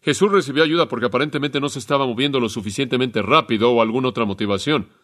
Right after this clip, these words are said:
Entonces a Simón de Cirene se le pidió que cargara su cruz, y fue que quizás tomó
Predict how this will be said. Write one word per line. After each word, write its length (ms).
Entonces 420
a 80
Simón 240
de 100
Cirene 320
se 160
le 120
pidió 360
que 140
cargara 640
su 220
cruz, 400
y 280
fue 320
que 180
quizás 480
tomó 500